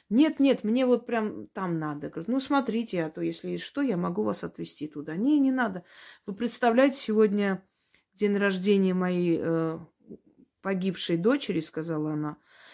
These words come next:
И вот удивительное дело, во сне, э, услышала ее голос так четко. Она сказала: «Мам, приходи завтра,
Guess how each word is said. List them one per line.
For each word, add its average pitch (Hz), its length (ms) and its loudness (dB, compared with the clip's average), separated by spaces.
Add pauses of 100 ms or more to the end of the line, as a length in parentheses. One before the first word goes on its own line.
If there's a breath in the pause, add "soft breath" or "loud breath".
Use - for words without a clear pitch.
(260 loud breath)
И 185 40 -8
вот 208 200 -2
удивительное 226 680 4
дело, 185 340 2
во 190 140 0
сне, 208 400 0
э, - 40 -14
услышала 170 1300 -4
ее 190 200 4
голос 240 400 4
так 196 180 -10
четко. 202 420 -2
Она 180 120 -4
сказала: 185 420 -2
«Мам, 180 300 -2
приходи 202 500 -2
завтра, 185 640 0